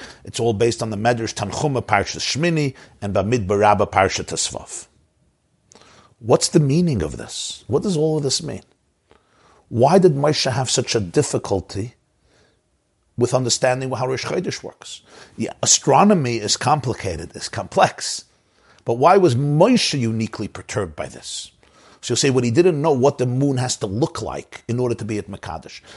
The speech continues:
But the truth is, the moment you see the new moon, after the moon was eclipsed for a day or two at the end of the month, because what happens is the moon orbits, and at some point the moon waxes, of course, and then the moon wanes and becomes smaller and smaller. And then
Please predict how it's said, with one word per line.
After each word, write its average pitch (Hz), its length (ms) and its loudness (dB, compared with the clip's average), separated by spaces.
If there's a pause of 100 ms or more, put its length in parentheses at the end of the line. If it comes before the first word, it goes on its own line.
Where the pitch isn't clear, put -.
(140)
But 131 120 4
the 135 60 0
truth 214 380 2
is, 120 300 -2
the 135 100 0
moment 170 500 2
you 143 120 0
see 175 240 0
the 143 100 2
new 156 220 0
moon, 151 420 0 (720)
after 151 320 2
the 147 100 2
moon 156 240 0
was 135 160 2
eclipsed - 440 -2
for 120 180 2
a 110 60 2
day 127 240 4
or 117 80 4
two 131 240 -2
at 98 80 -2
the 117 120 0
end 135 120 0
of 113 100 0
the 107 60 -4
month, 110 360 -2
because 113 220 -4
what 117 140 0
happens 139 380 2
is 127 160 0
the 113 80 -2
moon 139 260 0
orbits, 117 680 2 (800)
and 127 100 2
at 113 120 0
some 170 220 4
point 147 580 -2
the 123 100 -2
moon 127 480 0
waxes, 107 640 0
of - 160 -4
course, 147 240 0
and 120 120 -6
then 135 100 -6
the 131 60 -6
moon 135 280 -2
wanes 120 400 0
and 120 60 -4
becomes 120 300 -4
smaller 139 420 0
and 113 100 -8
smaller. 120 320 -6
And 113 180 -4
then 175 240 6